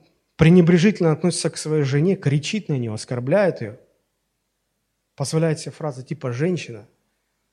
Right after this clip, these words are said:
ты видишь, мужчины разговаривают, рот закрыла и иди на кухню. Не мешай, когда тут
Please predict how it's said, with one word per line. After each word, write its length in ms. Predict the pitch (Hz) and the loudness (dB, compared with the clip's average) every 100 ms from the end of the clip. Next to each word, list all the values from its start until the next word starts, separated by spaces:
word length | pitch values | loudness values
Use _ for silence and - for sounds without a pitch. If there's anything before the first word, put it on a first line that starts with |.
| _ | _
ты 100 | 160 | -2
видишь, 220 | 220 - | -2 -2
мужчины 440 | 165 160 - 151 127 | -4 -4 -4 -6 -6
разговаривают, 600 | 117 120 110 101 104 - | -8 -8 -8 -8 -10 -2
рот 200 | 170 147 | -2 0
закрыла 440 | 139 196 240 143 | -2 -2 -2 -4
и 320 | 120 156 170 | -4 -4 -4
иди 180 | 147 139 | -2 -4
на 120 | 120 | -4
кухню. 340 | - 95 _ _ _ _ _ _ _ _ _ _ _ _ _ _ _ _ _ | -8 -16 _ _ _ _ _ _ _ _ _ _ _ _ _ _ _ _ _
Не 80 | 127 | -4
мешай, 300 | 156 165 147 | -2 -2 -6
когда 180 | 120 117 | -8 -12
тут 160 | - | -14